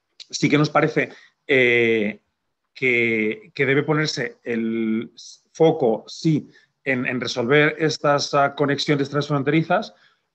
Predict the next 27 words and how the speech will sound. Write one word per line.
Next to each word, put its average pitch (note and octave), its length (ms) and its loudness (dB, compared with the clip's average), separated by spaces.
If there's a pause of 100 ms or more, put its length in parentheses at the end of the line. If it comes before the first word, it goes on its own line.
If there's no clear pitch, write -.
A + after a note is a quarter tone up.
pero C#3 260 2
que A#2 500 2
al B2+ 140 -4
final C#3 480 0
son C3+ 300 -6
trayectos B2 920 -4
dentro B2 260 -4
de C3+ 60 2
Europa, D#3 520 2 (260)
eh, A2 260 -2
que G#2+ 160 -2
deberían A2 420 -2
tener B2+ 440 -4
el, G2 640 -6
el G#2 160 -6
mismo A2+ 440 -2
peso, - 540 0 (140)
eh, G2 500 0
que G#2 140 -4
las G2+ 180 -2
conexiones A2+ 680 -4
nacionales. G2 840 -6 (280)
Entonces, G#2 460 -4
eh, G#2+ 140 2
por G#2+ 180 0
un B2 120 4
lado, A2 280 4